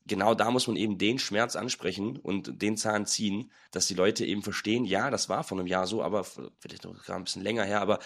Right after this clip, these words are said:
dass die Situation hat sich einfach verändert, der Markt hat sich verändert. Sprich, wenn wir jetzt für eine Million verkaufen wollen, das wird nicht funktionieren. Und warum sollen wir das erzählen,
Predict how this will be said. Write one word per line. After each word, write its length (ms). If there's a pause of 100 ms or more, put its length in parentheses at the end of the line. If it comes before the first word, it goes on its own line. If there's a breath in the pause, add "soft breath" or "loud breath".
(340 loud breath)
dass 220
die 100
Situation 500
hat 120
sich 120
einfach 140
verändert, 380
der 60
Markt 260
hat 80
sich 160
verändert. 340
Sprich, 240
wenn 140
wir 60
jetzt 180
für 60
eine 100
Million 280
verkaufen 420
wollen, 100
das 160
wird 100
nicht 120
funktionieren. 720
Und 180
warum 220
sollen 140
wir 80
das 180
erzählen, 540